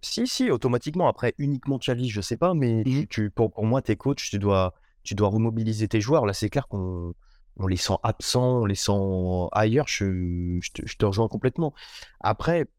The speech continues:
Speaker 1: je, je voulais revenir aussi sur, sur ce que vous disiez tout à l'heure. Moi, je rejoins Médard dans le sens où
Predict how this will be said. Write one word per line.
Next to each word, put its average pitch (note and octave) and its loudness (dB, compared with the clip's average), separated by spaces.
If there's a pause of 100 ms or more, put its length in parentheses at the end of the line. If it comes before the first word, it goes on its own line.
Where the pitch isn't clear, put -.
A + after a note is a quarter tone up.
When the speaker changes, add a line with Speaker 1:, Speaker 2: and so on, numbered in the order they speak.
(220)
Speaker 1:
je, A2+ 0
je G#2+ -2
voulais A2+ 4
revenir B2 0
aussi A2+ -4
sur, F#2+ 0
sur G2+ -8
ce - -16
que - -4
vous G2+ -2
disiez G2+ -2
tout - -16
à A#2 4
l'heure. D#3+ 0 (400)
Moi, B2+ 2
je A2 -2
rejoins G#2+ 0
Médard A#2+ 2
dans A2+ 2
le A2+ 0
sens - -6
où D#3+ -8